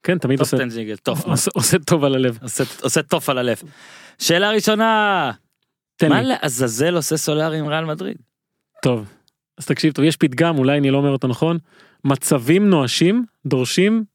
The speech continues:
Speaker 1: פתרונות נואשים", יש כזה דבר?
Speaker 2: יש בטוח כזה, ואם אין, עכשיו יהיה.
Speaker 1: יפה.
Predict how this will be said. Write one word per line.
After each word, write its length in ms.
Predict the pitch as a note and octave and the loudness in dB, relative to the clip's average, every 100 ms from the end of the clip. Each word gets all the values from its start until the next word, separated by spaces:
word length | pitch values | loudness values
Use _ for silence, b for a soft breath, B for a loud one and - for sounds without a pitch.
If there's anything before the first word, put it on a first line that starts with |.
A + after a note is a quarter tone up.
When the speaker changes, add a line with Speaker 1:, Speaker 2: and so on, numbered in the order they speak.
| _ _ | _ _
Speaker 1:
פתרונות 600 | - B2 B2+ C3 D3+ F3 | -6 -4 -2 2 2 2
נואשים", 360 | F3+ D#3 A#3 B3 | 0 0 0 0
יש 100 | E3 | 0
כזה 140 | F#3 | 2
דבר? 160 | E3+ A3 G#3 _ _ - | 0 -2 -6 _ _ -12
Speaker 2:
יש 80 | - | -10
בטוח 300 | - - - | -8 -8 -10
כזה, 200 | - A#2+ B2+ | -8 -6 0
ואם 200 | F3+ F#3+ | 0 0
אין, 360 | A#3 C#4 G#3+ | 0 -2 -4
עכשיו 360 | - - D3+ A2+ | -6 -4 -4 -4
יהיה. 120 | A2 - | -8 -2
Speaker 1:
יפה. 240 | E3 D3 | -2 0